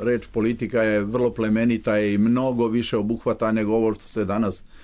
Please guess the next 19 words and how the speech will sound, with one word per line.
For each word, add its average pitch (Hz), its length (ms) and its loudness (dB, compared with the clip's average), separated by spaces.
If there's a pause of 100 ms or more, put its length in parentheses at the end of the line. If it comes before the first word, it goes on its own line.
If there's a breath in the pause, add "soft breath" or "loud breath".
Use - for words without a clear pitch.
(160 loud breath)
kod 110 180 0
nas 101 260 0
podrazumeva 98 800 0 (300)
politiko. 95 560 -4 (300 loud breath)
To 139 260 2
danas 120 380 -2
nije 123 180 0
politika, 113 640 -2
to 117 160 -2
je 113 60 2
jedna 110 180 0
vrsta 110 340 -4
taktike 107 840 -2
i 98 40 0
domišljanja 110 680 0
kako 110 320 -2
da 101 140 0
se 98 220 -2
o, 110 300 0